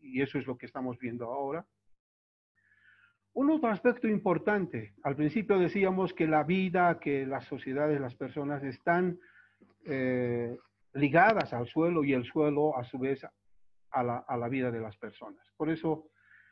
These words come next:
este promi-, Premio Nobel de la Paz dice que cuando la gente es sufrida,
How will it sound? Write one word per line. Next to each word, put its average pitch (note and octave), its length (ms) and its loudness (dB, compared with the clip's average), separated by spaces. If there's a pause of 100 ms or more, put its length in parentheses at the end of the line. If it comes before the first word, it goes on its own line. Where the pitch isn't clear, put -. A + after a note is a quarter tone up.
(260)
este C3 500 -2
promi-, D3 400 -2
Premio C#3 240 0
Nobel C#3+ 280 2
de C#3 100 0
la C3+ 180 -2
Paz D3 220 2 (200)
dice D3 540 -2
que C#3 220 -6
cuando D3+ 340 4
la D#3 140 6
gente B3 300 6
es - 80 2
sufrida, F3 640 6